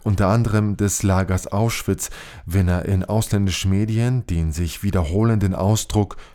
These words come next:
„polnische Konzentrationslager“ hört. Deshalb kämpft der fünfundneunzigjährige Krakau mit unglaublicher Energie und Entschlossenheit gegen die Verbreitung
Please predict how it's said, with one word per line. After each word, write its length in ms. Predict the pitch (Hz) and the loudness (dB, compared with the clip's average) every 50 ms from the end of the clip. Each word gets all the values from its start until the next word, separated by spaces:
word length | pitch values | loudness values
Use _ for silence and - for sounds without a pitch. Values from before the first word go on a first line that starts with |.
| - - | -16 -6
„polnische 560 | - 104 107 113 113 107 101 95 - - 104 92 | 0 2 2 4 4 2 2 0 0 -2 -2 -2
Konzentrationslager“ 1400 | - 95 92 90 - 98 92 - - 90 87 - - - 98 98 98 92 - - 76 64 69 - 67 67 67 | -2 -2 -2 -2 -2 -2 -2 -2 -2 -2 -2 -2 -4 -2 -2 0 0 -2 -2 -4 -4 -6 -4 -4 -6 -4 -2
hört. 340 | 73 73 67 - - - - _ _ - - - - - - - - | -2 -2 -2 -4 -8 -12 -16 _ _ -20 -18 -16 -16 -14 -12 -4 0
Deshalb 540 | 127 131 - - 120 113 113 - - - | 0 0 2 2 2 2 2 0 -6 -8
kämpft 420 | - - 120 135 127 - - - - | 0 0 2 2 2 -2 -6 -8 -8
der 160 | 76 73 76 | -8 -8 -8
fünfundneunzigjährige 1160 | - - - 107 107 - - 98 92 92 95 98 95 - 92 85 92 95 95 87 90 85 85 | -8 -4 -2 -2 -2 0 0 0 2 2 2 2 0 -2 -4 -4 -2 -4 -2 -4 -4 -6 -8
Krakau 500 | - - - 92 98 107 - 110 101 95 | -8 -6 -2 -2 -2 -2 0 0 0 2
mit 280 | 95 98 92 - - - | 2 0 0 -2 -6 -6
unglaublicher 720 | - 117 117 123 120 113 110 110 104 113 107 - - - | 0 2 2 2 2 0 0 0 0 -2 -4 -4 -2 -2
Energie 520 | - 107 107 104 101 82 95 113 123 135 - | 0 2 2 2 0 0 -2 -2 0 0 0
und 200 | - 107 101 101 | 0 -2 -2 0
Entschlossenheit 840 | 95 107 - - - 120 120 123 - - 117 101 95 104 104 - - - - - - - - - | -2 -2 -2 -2 0 0 0 0 0 0 0 2 2 2 0 -2 -4 -14 -14 -16 -16 -18 -12 -4
gegen 320 | - 113 123 123 120 113 98 | 2 2 2 4 2 0 0
die 140 | 104 104 92 | 0 -2 0
Verbreitung 640 | - 98 82 - 82 95 92 98 - - 98 95 | 0 0 0 0 0 2 2 2 2 0 -2 -2